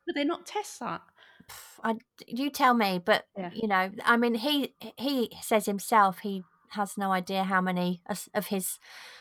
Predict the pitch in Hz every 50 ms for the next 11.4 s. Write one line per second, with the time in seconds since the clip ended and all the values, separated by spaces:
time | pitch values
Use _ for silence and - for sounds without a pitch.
0 | - _ - 208 202 196 190 - 190 180 180 185 175 - - 196 185 180 - 202
1 | 185 214 214 - - - - 233 226 208 226 240 226 208 214 185 185 185 - -
2 | - - - - - - - - 233 - - 196 208 202 208 202 208 214 - 214
3 | 208 196 - - - 220 - 294 240 208 190 180 - 220 208 208 214 214 226 240
4 | 233 233 226 226 220 214 233 214 202 185 180 - - 180 185 180 196 180 160 -
5 | - 233 226 311 403 339 233 - - - - - - - - 320 311 - - _
6 | - 247 262 262 262 - - - 220 220 220 220 - - 220 226 254 302 - -
7 | - 214 - - 170 160 - - 254 - - - - 339 349 247 202 180 180 -
8 | - 247 269 302 247 - - 262 254 247 226 220 226 208 226 - - 202 196 180
9 | - 233 214 - - 190 165 160 160 175 170 214 247 233 214 208 214 214 214 202
10 | - - 196 190 190 190 185 - - - - - 196 190 190 180 - - 185 170
11 | 170 202 247 - - - - -